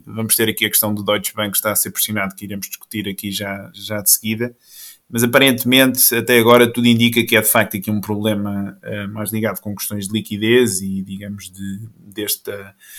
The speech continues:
rápida expansão, digamos assim, de alguma apreensão, de algum medo que haja devido,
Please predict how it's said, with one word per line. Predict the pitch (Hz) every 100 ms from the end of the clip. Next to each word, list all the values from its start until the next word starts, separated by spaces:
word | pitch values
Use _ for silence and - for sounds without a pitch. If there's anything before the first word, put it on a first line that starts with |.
| - - - -
rápida | 160 151 143
expansão, | 147 139 120 135 135
digamos | 120 120 113
assim, | 113 123
de | 117
alguma | 113 117
apreensão, | 110 117 110 - 123
de | 127
algum | 104 101 110
medo | 110 107 98
que | 92 113
haja | 110 101 101
devido, | 92 117 110 101 95 95